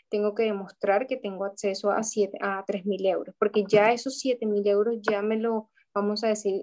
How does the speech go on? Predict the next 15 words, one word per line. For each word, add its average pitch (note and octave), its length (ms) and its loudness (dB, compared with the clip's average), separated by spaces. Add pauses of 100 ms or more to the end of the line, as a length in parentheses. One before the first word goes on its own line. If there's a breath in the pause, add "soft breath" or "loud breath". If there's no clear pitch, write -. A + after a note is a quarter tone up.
ya G#3 220 0
fui A#3+ 300 -2
revisado A3 720 0 (280)
y G#3 100 -4
ya F#3+ 160 0
fui, G#3+ 600 2
eh, A3 200 2
aprobado G3+ 600 0
con A#3 160 -6
solvencia G3 500 -6
económica G3+ 580 -8
para - 300 -6
ir G3+ 220 6
a F#3+ 60 4
Irlanda. F3+ 420 -8